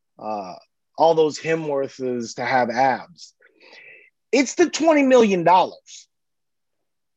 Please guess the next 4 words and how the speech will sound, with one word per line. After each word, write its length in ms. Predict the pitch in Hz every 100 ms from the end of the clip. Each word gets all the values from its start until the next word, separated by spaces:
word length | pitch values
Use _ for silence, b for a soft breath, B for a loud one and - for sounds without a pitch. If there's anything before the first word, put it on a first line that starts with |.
| _
<laughs> 440 | - - - _ -
right? 400 | 147 208 220 - B 160 -
Like, 420 | 185 196 190 _ B B 156 _
you, 240 | 226 214